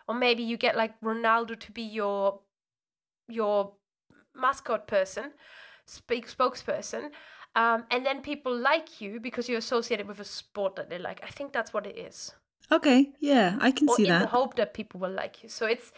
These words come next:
Speaker 1: it's kinda like greenwashing. Like, you, you, you're sort of doing something a little bit, uh, questionable,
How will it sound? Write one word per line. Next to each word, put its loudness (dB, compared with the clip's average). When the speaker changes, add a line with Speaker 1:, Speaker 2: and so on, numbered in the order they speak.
Speaker 1:
it's 2
kinda 2
like 4
greenwashing. -4
Like, 2
you, -4
you, 2
you're 0
sort 2
of -4
doing -2
something 0
a 0
little 0
bit, 0
uh, 4
questionable, -2